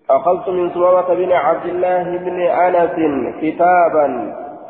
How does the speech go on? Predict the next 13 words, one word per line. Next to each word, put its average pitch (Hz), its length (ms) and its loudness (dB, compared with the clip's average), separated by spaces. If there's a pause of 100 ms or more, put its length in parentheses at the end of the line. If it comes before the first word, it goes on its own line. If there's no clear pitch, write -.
(380)
قال: 180 200 2
"ميتو 190 320 -4
كوي 180 200 0
رافودي." 156 1120 0 (760)
Sumaamaa 160 480 2
kanarraa 170 880 2
galmee 165 320 2
tokko 180 280 -2
fuudhe. 147 580 -2 (340)
بضم 185 340 0
المثلثة 175 960 0 (600)
ثمامة 170 680 0 (480)
جنة. 160 420 2